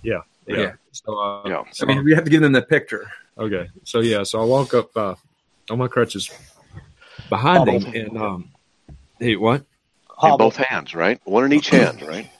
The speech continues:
Speaker 1: Yeah, yeah, a crutch in each hand. Yeah.
Speaker 3: That's right.
Speaker 1: And so, uh, <clears throat> he senses that I'm there, so he turns around and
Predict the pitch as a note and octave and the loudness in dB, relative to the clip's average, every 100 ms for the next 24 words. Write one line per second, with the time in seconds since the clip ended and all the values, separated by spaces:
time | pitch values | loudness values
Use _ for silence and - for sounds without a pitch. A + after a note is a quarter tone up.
0 | - C#3 C#3+ B2+ F#2 - A#2 - G#2 G2 | 0 4 4 4 0 2 0 2 -2 -2
1 | F#2 D#2 - G2+ D#2 _ - - - C#3+ | -6 -8 -12 -12 -12 _ -20 -16 -10 -8
2 | B2 - - A2 G#2+ - A#2 A2 G#2+ G2+ | -10 -12 -6 -4 -4 -8 -6 -2 0 0
3 | F#2+ E2+ _ _ _ - - _ - - | -4 -8 _ _ _ -18 -18 _ -14 -12
4 | - _ _ _ _ _ _ _ B2+ B2 | -14 _ _ _ _ _ _ _ 0 2
5 | D#3+ F3+ F3+ D3 C#3 A#2+ A#2+ A#2 A#2+ A2+ | 2 2 4 4 4 4 4 2 2 -2
6 | A2 E3 C#3+ C3+ A#2 A2 A2+ G2 G2 A2+ | 0 -2 -2 0 0 0 -2 -6 -6 -4
7 | A2+ G#2+ | -2 -4